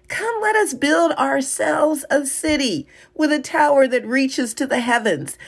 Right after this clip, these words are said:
so that we may make a name for ourselves. Otherwise, we will be scattered over the face of the earth, of the whole earth.' But the Lord came down to see the city and the tower the people were building."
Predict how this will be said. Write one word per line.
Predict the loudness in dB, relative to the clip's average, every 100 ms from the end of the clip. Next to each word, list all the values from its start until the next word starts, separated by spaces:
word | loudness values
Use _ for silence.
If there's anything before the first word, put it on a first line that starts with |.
| -8
so | 0 2
that | 2 2
we | 0 2
may | 2 0
make | 2 2 2 2
a |
name | 2 2 2 0 -4
for | -2 -2
ourselves. | -2 -6 -6 -6 -6 -12 -18 -20 _ _ _
Otherwise, | 0 2 2 2 0 0
we |
will | -2 -2
be | -2 -4
scattered | 0 2 4 2 0
over | -2 -2
the | -6
face | -2 -4 -4
of | -8
the | -8 -6
earth, | -2 -2 -2 -6 -4
of | -2
the | 0
whole | 0 -2 0
earth.' | 0 0 -4 -14 _ _ _ _ _ _ _ _ _ _
But | -6 -2
the | -2
Lord | 2 2 4 2 2
came | -2 -2 0 0 -2 -6 -12 -8
down | -4 0 0 -2 -6
to | -8 -6
see | -4 -4
the | -4 -4
city | -2 0 0 -2 -8 _ _ _ _ _ _ -4
and | -2 -2
the | -6
tower | -8 -6 -2 0 0 -2 -6 -10
the | -12
people | -10 -10 -8 -4 -2 0 -4 -8
were | -4 -4
building." | -4 -4 -4 -6 -8 -12